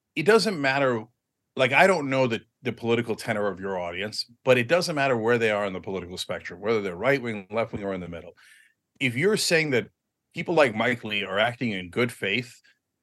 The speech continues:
uh, I think I'm gonna win that argument. Okay, no, they are not. Uh, they are, uh, they, their greed for power, fame, and money, uh, consumes them, and we could all see it.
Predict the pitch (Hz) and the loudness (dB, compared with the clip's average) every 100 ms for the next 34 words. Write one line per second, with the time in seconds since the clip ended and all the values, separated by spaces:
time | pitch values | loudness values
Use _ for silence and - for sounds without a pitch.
0 | _ _ 127 117 110 104 - _ _ - | _ _ 4 6 6 4 0 _ _ 0
1 | 127 165 151 147 151 156 139 104 95 90 | 0 2 2 4 4 4 4 4 2 -2
2 | 92 107 - _ _ 123 117 120 107 104 | -6 -8 -10 _ _ -2 0 2 2 0
3 | _ 117 131 113 110 127 139 123 85 - | _ 0 2 4 4 6 6 4 -2 -8
4 | _ _ _ _ 120 117 110 98 117 120 | _ _ _ _ 4 6 4 4 4 6
5 | 113 110 113 - 110 107 - 110 107 101 | 6 6 2 -4 -6 -6 -10 -2 2 2
6 | 104 - _ _ - 113 107 110 139 160 | 0 -6 _ _ -2 0 0 0 2 4
7 | 170 160 151 _ _ _ _ _ _ _ | 2 0 -6 _ _ _ _ _ _ _
8 | 120 107 92 - 139 143 147 147 - 127 | 2 2 0 2 8 8 8 6 2 2
9 | 123 120 110 113 104 92 85 - _ _ | 2 2 2 2 0 -2 -8 -16 _ _
10 | 120 104 95 - - 120 - - 123 104 | -2 0 0 -4 -6 -2 0 2 2 0
11 | - 78 76 _ _ _ _ 127 131 127 | -4 -12 -14 _ _ _ _ 0 2 4
12 | 143 165 160 - - 90 80 | 6 6 6 2 -2 -4 -10